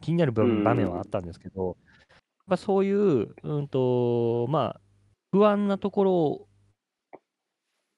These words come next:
Speaker 1: あ、その、まあ、気になるところはあっても、それをこう押しのけるだけの、あの、
Speaker 2: うん。
Speaker 1: 攻撃の良さっていうのはこの二試合であったわけじゃないですか。
Speaker 2: うんうんうんうん。
Speaker 1: まあ、それでも、このエバートン戦に関しては、すごい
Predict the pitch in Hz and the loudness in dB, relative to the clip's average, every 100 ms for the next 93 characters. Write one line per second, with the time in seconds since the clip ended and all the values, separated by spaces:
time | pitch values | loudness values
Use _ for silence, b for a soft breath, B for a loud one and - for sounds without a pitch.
0 | _ _ 139 127 120 113 139 - 208 226 | _ _ -6 -4 -4 -2 -4 0 0 2
1 | 220 160 135 127 107 110 - 101 101 95 | 2 0 0 0 2 0 -4 -6 -6 -6
2 | - 196 202 196 190 165 196 190 190 202 | -6 0 0 2 2 2 0 -2 -2 -2
3 | 160 117 110 101 107 101 b b b _ | -2 -2 -4 -4 -4 -6 b b b _
4 | 123 120 113 180 160 185 175 170 135 - | -6 -4 -2 -2 -2 0 0 -2 -4 -6
5 | 95 - 151 160 156 160 107 104 107 113 | -10 -4 -2 0 2 2 2 -2 -2 -2
6 | 110 101 92 92 90 - 101 87 - _ | -2 -4 -10 -12 -16 -12 -12 -12 -16 _
7 | _ - 117 92 87 95 82 - - - | _ -8 -4 -4 -4 -6 -6 -8 -8 -8
8 | 85 175 196 147 - 156 175 180 175 143 | -6 0 0 0 -2 -4 -2 0 2 2
9 | 117 117 113 110 113 160 185 190 180 180 | 0 -4 -2 -4 -2 -4 -2 -2 -2 -2
10 | 175 170 170 170 170 165 180 175 - 143 | -4 -2 -2 -2 -4 -4 -2 -2 -2 -2
11 | 143 160 160 135 117 110 - 117 160 180 | 0 0 0 0 -2 -6 -10 -4 0 -2